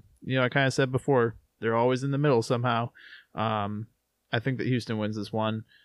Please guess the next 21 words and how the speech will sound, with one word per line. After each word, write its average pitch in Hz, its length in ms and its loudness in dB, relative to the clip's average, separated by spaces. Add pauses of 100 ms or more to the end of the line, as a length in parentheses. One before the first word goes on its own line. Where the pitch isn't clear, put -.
(220)
um, 110 560 -8
and 95 100 -6
I 104 100 -2
don't 95 140 -6
think 101 140 -6
it's - 460 -8
even 95 180 -4
necessarily 95 560 -4
close. 95 360 -6
So, 87 300 -10 (440)
all 151 80 4
right, 135 160 6
moving 165 240 -2
right 165 160 2
along, 156 400 2
uh, 120 240 4
we've 123 120 0
got - 220 0
the - 60 -14
Pittsburgh 143 480 0
Steelers 147 560 2